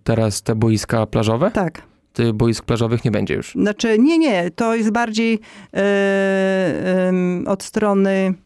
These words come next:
Speaker 2: katyńskiej tam. Od, od, e, nie od katyńskiej, od parku, mm, od, od, od kościoła, tam
Speaker 1: Mhm.
Speaker 2: wzdłuż.
Speaker 1: Okej, okej.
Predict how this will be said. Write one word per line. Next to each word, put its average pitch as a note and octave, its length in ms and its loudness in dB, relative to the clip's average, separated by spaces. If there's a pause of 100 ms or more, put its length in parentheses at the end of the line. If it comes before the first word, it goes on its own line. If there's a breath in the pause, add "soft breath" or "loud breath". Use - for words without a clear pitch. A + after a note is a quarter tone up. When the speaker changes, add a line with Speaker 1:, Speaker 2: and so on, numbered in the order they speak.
Speaker 2:
katyńskiej E3+ 560 -2
tam. - 240 -8 (840)
Od, G3 200 -4
od, G3 260 -2
e, G3+ 40 0 (680)
nie F#3 380 -2
od E3 160 -6
katyńskiej, F#3+ 600 -2 (460 loud breath)
od G#3+ 200 -4
parku, A3+ 440 -2
mm, F#3+ 640 0
od, G#3+ 220 -4
od, G3 280 -2
od A3+ 140 -4
kościoła, D#3+ 540 0 (140)
tam A3 100 0
Speaker 1:
Mhm. G3+ 160 4
Speaker 2:
wzdłuż. F#3 480 0 (420)
Speaker 1:
Okej, A2+ 360 -4 (140)
okej. - 420 -6